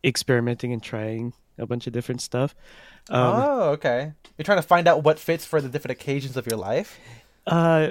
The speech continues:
Speaker 1: I mean, not just that, but kinda like, um, it's, like, loosely based on what you were saying, or, like, having a, like, loose, like, flowchart kind of thing where it's like,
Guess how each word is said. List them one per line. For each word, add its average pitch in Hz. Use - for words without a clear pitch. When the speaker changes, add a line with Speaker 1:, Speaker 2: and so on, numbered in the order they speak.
Speaker 1:
I -
mean, 170
not 175
just 175
that, 123
but -
kinda 143
like, 139
um, 113
it's, -
like, 127
loosely 123
based 113
on 110
what 110
you 113
were 107
saying, 107
or, 107
like, 113
having 117
a, 117
like, 107
loose, 107
like, 113
flowchart 101
kind 113
of 113
thing 127
where 120
it's 110
like, 107